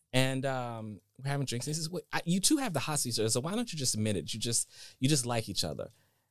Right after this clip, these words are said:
And so then it kinda, like, in a dramatic kinda crescendo moment, we go kinda like, "Oh yeah, we, we kinda are interested in each other."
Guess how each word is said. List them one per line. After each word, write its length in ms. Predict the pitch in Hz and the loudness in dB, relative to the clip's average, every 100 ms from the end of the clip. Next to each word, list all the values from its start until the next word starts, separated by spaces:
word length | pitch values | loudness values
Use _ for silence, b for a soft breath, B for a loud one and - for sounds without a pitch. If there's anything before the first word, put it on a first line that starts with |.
| _ | _
And 140 | 117 123 | 4 6
so 120 | 135 | 8
then 180 | 135 135 | 6 4
it 120 | - | 2
kinda, 240 | 147 147 | 2 4
like, 240 | 139 123 - | 6 4 4
in 100 | 113 | 2
a 40 | |
dramatic 760 | 107 104 101 110 107 101 - - | 4 4 6 6 4 2 -4 -8
kinda 260 | - 107 | -2 0
crescendo 540 | 104 - - 107 101 101 | 0 0 2 2 4 4
moment, 320 | 95 95 92 | 6 4 2
we 60 | 107 | 0
go 180 | 110 101 | 2 2
kinda 240 | - 120 | 0 -6
like, 100 | 117 - | -6 -4
"Oh 100 | 175 | -2
yeah, 260 | 143 95 107 | 0 -2 -2
we, 180 | 113 82 | -6 -6
we 100 | 117 | -8
kinda 280 | - 131 - | -2 0 2
are 160 | 104 | 0
interested 360 | 85 98 - 85 | 2 0 0 -2
in 100 | 82 | -4
each 100 | - | -2
other." 280 | 67 71 | 0 0